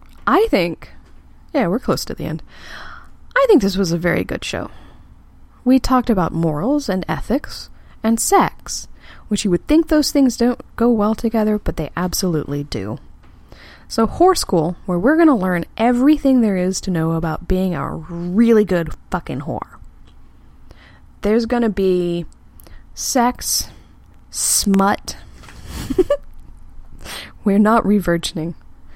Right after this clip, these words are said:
No, there is no mystical tightening. Oh, speaking of, y'all know that the hymens, it doesn't tear, right? I, I just,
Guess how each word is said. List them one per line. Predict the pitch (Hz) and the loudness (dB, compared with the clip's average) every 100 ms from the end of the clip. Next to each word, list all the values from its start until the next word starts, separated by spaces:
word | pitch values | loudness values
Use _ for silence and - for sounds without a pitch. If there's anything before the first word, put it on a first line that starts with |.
| - - - - - - | -20 -20 -20 -20 -16 -4
No, | 175 180 180 180 170 165 156 147 - - | 2 4 6 6 6 4 0 -4 -6 -8
there | - 165 | -2 0
is | 185 | 2
no | 196 | 4
mystical | 190 180 180 - - 190 180 165 160 156 - | 4 4 2 -2 -4 0 2 2 0 -2 -6
tightening. | - 185 - 160 147 143 147 - - - - - - - - - - - 160 | -4 -4 -2 -4 -2 -4 -6 -12 -20 -20 -20 -20 -20 -20 -20 -20 -20 -14 -4
Oh, | 151 139 - - | -2 -2 -10 -12
speaking | - - 185 170 | -6 -4 -2 -2
of, | 147 - - - - - - - - - - - | -4 -8 -16 -20 -20 -20 -20 -20 -20 -20 -20 -10
y'all | 175 175 208 208 | -6 2 4 6
know | 214 208 | 6 6
that | 180 | 2
the | 156 | 0
hymens, | 175 165 156 147 - - - - - - - - | 0 2 4 2 0 -8 -20 -20 -20 -20 -16 -6
it | 185 | -2
doesn't | 180 165 151 - | 0 0 0 -4
tear, | - - 139 - - - - - - - | -6 -4 -4 -4 -8 -18 -20 -20 -20 -12
right? | 143 139 160 - - - - - - - - - - - - - - - - - - - - - - - - | -6 -4 -4 -8 -20 -20 -20 -20 -20 -20 -20 -20 -20 -20 -20 -20 -20 -20 -20 -20 -20 -20 -20 -20 -20 -20 -8
I, | 170 147 - - - | -6 -6 -10 -18 -10
I | |
just, | 156 170 - - | -4 -2 -2 -6